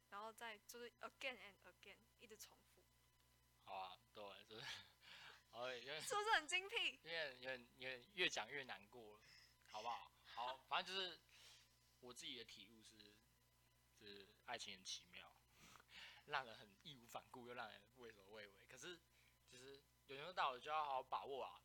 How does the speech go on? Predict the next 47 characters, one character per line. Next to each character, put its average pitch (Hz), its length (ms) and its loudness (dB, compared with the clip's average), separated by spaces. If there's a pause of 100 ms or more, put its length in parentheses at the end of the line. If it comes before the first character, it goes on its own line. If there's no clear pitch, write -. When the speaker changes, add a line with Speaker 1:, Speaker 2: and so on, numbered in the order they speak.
(100)
Speaker 2:
大 123 160 6
家 110 220 2 (360)
真 123 140 -6
的 113 200 -4 (460)
喜 123 200 -6
欢 160 140 8
一 147 40 -2
个 127 120 0
人 117 140 -6
不 120 60 -4
用 127 120 0
什 127 80 -10
么 107 120 -10
原 101 180 -8
因， 95 220 -10 (260)
真 104 160 -8
的 98 180 -12
喜 113 180 -6
欢 117 140 -8
就 123 80 -10
是 131 120 -4
很 101 160 -10
喜 - 200 -10
欢， 92 220 -10 (840)
你 104 100 -20
不 104 80 -14
用 113 260 -4
去 127 120 -12
担 107 220 -6
心 104 200 -14
那 107 100 -10
些 98 340 -12 (760)
无 107 120 -14
谓 113 160 -2
的， 101 140 -6 (600)
无 110 120 -12
谓 123 140 0
的 104 160 -8
困 120 260 -4
扰、 95 240 -10 (360)
无 107 180 -14
谓 117 140 -4
的 98 180 -12 (100)
担 98 220 -8
忧， 185 200 -14 (220)
这 208 60 -14
样。 185 100 -10